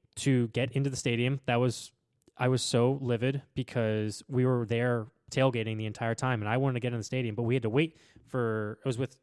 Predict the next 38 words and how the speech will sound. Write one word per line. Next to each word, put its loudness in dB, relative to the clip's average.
uh, -4
my -6
one -6
friend -8
and -8
a -10
couple -8
other -4
buddies, -6
uh, -4
from -10
high -4
school, -2
and -4
we -4
had -4
to -8
wait -4
for -12
someone, -8
and -10
I -8
was -12
a -6
little 0
bit -4
frustrated -2
that -4
we, -4
'cause -10
I -4
missed -4
Andrew -4
McCutchen's -6
leadoff -2
home 0
run, 0
and -4